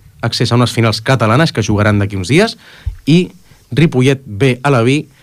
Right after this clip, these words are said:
segona posició a la categoria de plata dels escacs alevins catalans. Avui us parlaran tres membres del Club d'Escacs Ripollet. Avui no tindrem el nostre convidat, sempre especial des de Lleida, l'antic col·laborador que en persona ens deleitava amb les seves expressions i slang empolanès,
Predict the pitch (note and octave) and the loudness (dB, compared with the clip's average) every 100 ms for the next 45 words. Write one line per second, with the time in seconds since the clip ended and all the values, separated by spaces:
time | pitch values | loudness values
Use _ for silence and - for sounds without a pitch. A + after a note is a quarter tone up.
0 | _ _ - C#3 D3+ F3 B2 B2+ A#2 C3+ | _ _ -6 0 2 2 0 -4 -2 -2
1 | A#2+ A2 G#2+ G#2 A#2+ A2 G2+ A#2 A2+ A2+ | -2 -4 -4 -2 0 0 0 -2 -2 -2
2 | G2+ G2 - G#2 G#2 G#2 G2+ G2 G2+ G2+ | -4 -6 -4 -4 -4 -4 0 2 2 0
3 | - - - _ _ - A#2+ G#2 F2+ E2+ | -4 -20 -20 _ _ 0 2 2 0 -4
4 | - _ _ _ _ _ _ - B2+ D3+ | -12 _ _ _ _ _ _ -2 2 4
5 | G#3+ G3 - - C3+ C#3+ E3+ E3 F3 C#3 | 2 0 -6 -2 0 2 2 0 0 2
6 | D3 B2 G#2+ G#2 C3 B2 G2+ A2+ - A2 | 0 0 -2 -4 -2 -4 -4 -4 -6 -4
7 | A#2 G#2 A#2 B2 A2+ C3+ C3 A#2 A#2+ G#2+ | -2 0 0 2 2 2 0 -2 0 -2
8 | A2+ - G#2+ G#2+ F#2+ G#2+ G#2+ A2 - - | -4 -4 -4 -2 0 2 0 -4 -20 -20
9 | - - - - B2 A2 G2 G2+ - A2+ | -20 -20 -8 0 0 0 -4 -6 -2 0
10 | G2+ F#2 F#2 A#2+ F#2+ E2+ F2 F#2 - - | 0 0 0 0 0 -4 -4 -2 -4 -2
11 | A2+ G#2 G2+ A2 G#2 G2+ - - _ _ | 0 0 2 2 0 -4 -10 -20 _ _
12 | - B2+ A2 G#2+ G#2 C3+ C3+ A2+ A2 G#2 | -4 0 2 0 0 2 2 2 0 0
13 | A#2 A#2 A2 G2+ A#2 G#2+ G2+ - G#2+ A#2+ | 0 0 0 0 0 -2 -4 -6 -4 0
14 | A2 G2+ A2 G#2+ G2+ G#2+ G#2+ A2 | 0 2 2 0 0 2 2 0